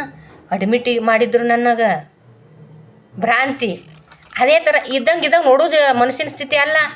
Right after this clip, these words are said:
ಏನೋ ಒಂದು ಬೇರೆ ಥರನೇ ಅದಕ್ಕೆ ಕನ್ವರ್ಟ್, ಇನ್ನೊಂಚೂರು ಉಪಕಾರ ಹಾಕಿ ನೋಡ್ತೀವಿ ನಾವು.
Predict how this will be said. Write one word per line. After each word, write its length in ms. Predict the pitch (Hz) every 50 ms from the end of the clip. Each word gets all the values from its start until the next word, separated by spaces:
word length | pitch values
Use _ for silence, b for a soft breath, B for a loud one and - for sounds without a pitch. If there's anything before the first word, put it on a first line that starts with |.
| B B B B - 180
ಏನೋ 320 | 185 175 175 175 190 233
ಒಂದು 200 | 262 277 269 247
ಬೇರೆ 240 | 202 202 214 233 247
ಥರನೇ 300 | 240 247 240 240 247 247
ಅದಕ್ಕೆ 340 | 233 214 220 214 - 262 247
ಕನ್ವರ್ಟ್, 340 | 254 202 208 226 247 240
ಇನ್ನೊಂಚೂರು 340 | 214 226 240 262 262 247 226
ಉಪಕಾರ 300 | 220 - 262 - 247 240
ಹಾಕಿ 280 | 214 196 214 254 247 247
ನೋಡ್ತೀವಿ 320 | 226 226 233 226 240 233
ನಾವು. 300 | 233 214 180 - - -